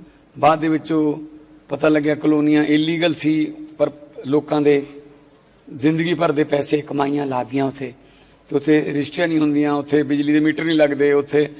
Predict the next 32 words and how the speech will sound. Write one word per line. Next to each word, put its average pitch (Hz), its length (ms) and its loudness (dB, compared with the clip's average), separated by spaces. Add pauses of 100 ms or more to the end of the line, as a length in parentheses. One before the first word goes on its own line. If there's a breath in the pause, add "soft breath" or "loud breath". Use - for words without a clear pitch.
(180 loud breath)
ਸੀਵਰੇਜ 160 440 -2
ਨਹੀਂ, 151 120 2
ਲਾਈਟਾਂ 143 280 0
ਨਹੀਂ। 151 100 -6 (420 loud breath)
ਤੇ - 120 -4
ਇਹ 175 360 0
ਐਨ 170 240 0
ਓ 202 60 4
ਸੀ 160 220 -2
ਵਾਲਾ 139 240 0
ਬਿੱਲ 117 260 -2
ਮੈਂ 110 240 -6 (960 soft breath)
ਇਹਨੂੰ, 151 460 2 (120)
ਜਿਹਦਾ 156 220 0
ਨਾਮ 143 280 4
ਹੈਗਾ 135 240 4
ਪੰਜਾਬ 143 460 2
Apartment 143 540 -2 (120)
and 123 60 -10 (140)
Property - 460 -6 (460 loud breath)
Regulation 135 440 -2
ਸੋਧ 165 380 -2
ਬਿੱਲ 165 220 -2
ਦੋ 156 160 0
ਹਜ਼ਾਰ 151 180 4
ਚੌਵੀ, 165 360 0 (420 loud breath)
ਜੋ 139 140 4
ਸਰਕਾਰ 143 340 0
ਨੇ 139 80 -2
ਤਿਆਰ 127 240 -6
ਕਰ - 140 -10
ਲਿਆ, 135 180 -4